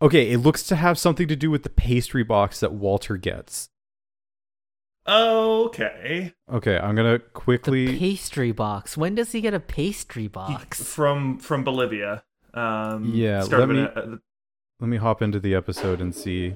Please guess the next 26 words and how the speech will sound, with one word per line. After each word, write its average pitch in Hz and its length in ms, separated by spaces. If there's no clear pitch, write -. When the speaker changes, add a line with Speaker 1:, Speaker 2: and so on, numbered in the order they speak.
Speaker 2:
Yep, 120 300
it's 123 300
around 127 400
thirteen 131 380
minutes 110 260
in. 98 160
Speaker 3:
All 117 120
Speaker 1:
Okay. 117 140
Speaker 3:
right, - 100
I 131 140
will 139 160
fill 143 260
more 127 200
dead 110 260
time. 107 340
So, 131 220
guys, 123 300
Monster 135 340
Speaker 2:
Yep, 123 60
keep - 100
Speaker 3:
Hunter. 107 60
Speaker 2:
filling 135 220
dead 117 140
air. 92 200
Speaker 3:
<laughs> - 160
So, 247 580